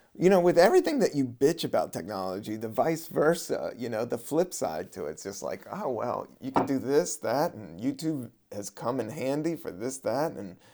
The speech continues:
we're all evolving and learning and growing and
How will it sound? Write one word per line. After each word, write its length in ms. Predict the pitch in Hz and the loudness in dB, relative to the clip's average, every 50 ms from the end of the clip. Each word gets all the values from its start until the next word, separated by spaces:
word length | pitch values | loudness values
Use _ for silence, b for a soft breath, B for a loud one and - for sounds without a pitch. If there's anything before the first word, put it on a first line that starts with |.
| b b b b b | b b b b b
we're 160 | - 110 117 | -4 -2 0
all 240 | 120 143 147 147 131 | 2 2 2 2 2
evolving 760 | 123 107 90 - 98 104 120 131 147 156 147 156 165 165 143 | 0 -2 -4 0 2 4 6 6 4 4 2 0 0 0 -2
and 180 | 101 85 78 92 | -4 -6 -6 -6
learning 560 | 117 127 135 147 160 180 175 175 165 143 110 | -4 -4 -2 -2 -2 0 0 -2 -2 -2 -4
and 180 | 85 87 98 | -6 -8 -12
growing 640 | 95 - 107 117 127 139 143 147 160 170 175 175 143 | -12 -4 0 2 2 4 4 2 2 0 0 -2 -4
and 240 | 98 - 98 - | -6 -8 -10 -16